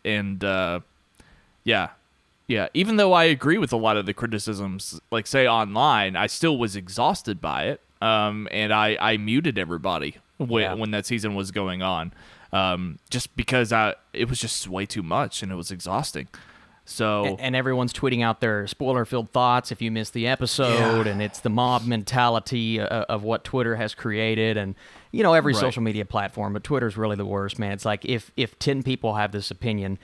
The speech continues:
Speaker 2: and you feel slightly like you semi-agree with them, then it's fifty people, then it's a hundred people attacking those that enjoy the show, and I just, I can't take stuff like that, man. I, I'm, I'm with you. When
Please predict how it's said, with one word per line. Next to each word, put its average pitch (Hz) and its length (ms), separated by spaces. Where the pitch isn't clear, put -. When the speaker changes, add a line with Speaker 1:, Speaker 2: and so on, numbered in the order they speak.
Speaker 2:
and 117 160
you 143 100
feel 151 200
slightly 147 840
like 131 280
you 120 240
semi-agree 139 880
with 120 160
them, 104 240
then 147 220
it's 143 160
fifty 135 380
people, 113 260
then 127 120
it's 131 120
a 123 60
hundred 131 340
people 107 300
attacking 131 480
those 113 220
that 107 120
enjoy 104 320
the 101 80
show, 101 380
and 107 80
I 135 100
just, 131 220
I 120 100
can't 101 260
take 95 220
stuff 98 240
like 101 200
that, 95 200
man. 98 220
I, 113 180
I'm, 123 140
I'm 120 180
with 113 220
you. 107 100
When 113 160